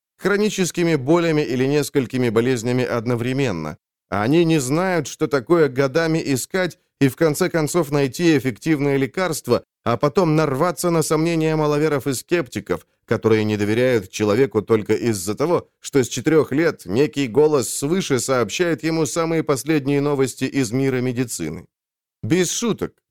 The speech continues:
предсказуемым побочным эффектом популяризации сельдерейного сока являются запугивания. Обычно за модой и прихотями стоят немалые деньги,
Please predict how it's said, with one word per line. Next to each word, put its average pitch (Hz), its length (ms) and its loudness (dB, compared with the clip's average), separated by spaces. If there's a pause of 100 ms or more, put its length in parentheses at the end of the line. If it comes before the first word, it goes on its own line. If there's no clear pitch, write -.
предсказуемым 151 800 2
побочным 143 600 0
эффектом 135 600 0
популяризации 127 920 0
сельдерейного 127 680 0
сока 160 400 -2 (260)
являются 147 600 0
запугивания. 92 840 -2 (340)
Обычно 202 580 0
за 160 180 2
модой 180 300 2
и 151 140 0
прихотями 156 600 0
стоят 143 420 0
немалые 151 540 0
деньги, 113 520 -4